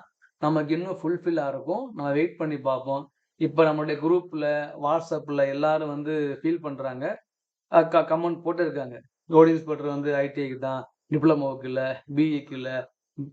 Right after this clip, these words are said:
டிப்ளமோ படிச்சு வேஸ்ட்டு", அ, அப்படின்னு ரொம்ப பேர் ஃபீல் பண்றாங்க. அதெல்லாம் நீங்க ஒண்ணும் இது பண்ண வேணாம், இன்னும் இறுதியாகல, வெயிட் பண்ணுங்க,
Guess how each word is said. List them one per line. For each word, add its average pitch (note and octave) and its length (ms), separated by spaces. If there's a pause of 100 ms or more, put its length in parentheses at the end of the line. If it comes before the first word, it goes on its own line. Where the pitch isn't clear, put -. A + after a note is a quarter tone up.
(260)
டிப்ளமோ D#3 420
படிச்சு D3 340
வேஸ்ட்டு", C3+ 420 (380)
அ, D3+ 160
அப்படின்னு D#3+ 380
ரொம்ப D#3 140
பேர் E3 180
ஃபீல் D#3+ 220
பண்றாங்க. C3+ 380 (520)
அதெல்லாம் D#3+ 260
நீங்க D#3+ 180
ஒண்ணும் D#3+ 240
இது D#3+ 200
பண்ண D3+ 220
வேணாம், D3 260
இன்னும் E3+ 340 (380)
இறுதியாகல, D#3+ 680 (600)
வெயிட் E3+ 260
பண்ணுங்க, C#3+ 320